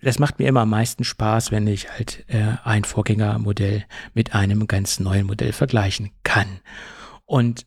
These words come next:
fangen wir mal bei der Optik an. Da hat sich relativ wenig geändert. Ähm, vielleicht sollte ich sagen, über welches Modell wir überhaupt sprechen. Wir sprechen über das J B L Extreme vier Modell. Und wie gesagt, ich vergleiche das mit dem Dreier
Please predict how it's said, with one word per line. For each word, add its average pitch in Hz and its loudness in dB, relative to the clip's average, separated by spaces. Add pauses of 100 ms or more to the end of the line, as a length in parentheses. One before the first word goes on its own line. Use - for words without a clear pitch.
(120)
fangen 151 0
wir 139 4
mal 135 2
bei 120 2
der 120 2
Optik - -2
an. 160 2
Da 139 2
hat 151 0
sich - -6
relativ 147 0
wenig 120 2
geändert. 113 -2
Ähm, 117 -6 (520)
vielleicht - -6
sollte 123 -2
ich 110 -6
sagen, 113 0
über 120 -2
welches 117 0
Modell 131 2
wir 143 4
überhaupt 113 -2
sprechen. 131 -2 (320)
Wir - -2
sprechen 127 -2
über 113 2
das 120 0
J 117 -2
B 117 0
L 113 0
Extreme 117 -2
vier 165 0
Modell. 135 0 (800)
Und 127 0
wie 127 0
gesagt, 123 2
ich 123 -6
vergleiche 117 2
das 117 2
mit 117 -2
dem 107 2
Dreier 131 4